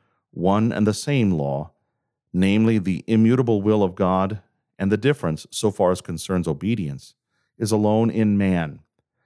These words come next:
inasmuch as one who is not yet regenerate does for the law out of constraint and unwillingly what it requires of him, as also the regenerate do according to the flesh.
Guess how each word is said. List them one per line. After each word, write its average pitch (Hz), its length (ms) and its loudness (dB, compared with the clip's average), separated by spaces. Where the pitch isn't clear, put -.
inasmuch 101 520 0
as 87 120 -2
one 95 280 0
who 92 120 -6
is 90 140 -2
not 92 300 -4
yet 101 200 -2
regenerate 90 600 -4
does 90 280 0
for - 120 -18
the 87 80 -6
law 90 460 0
out 92 120 -2
of 90 120 -8
constraint 95 680 -4
and 87 120 -2
unwillingly 98 560 0
what 92 180 0
it 71 80 -4
requires 95 540 -2
of 76 100 -12
him, 73 300 -10
as 104 220 -2
also 110 340 0
the 95 140 0
regenerate 98 560 0
do 90 160 0
according 90 380 -2
to - 100 -12
the 87 80 -4
flesh. - 560 -8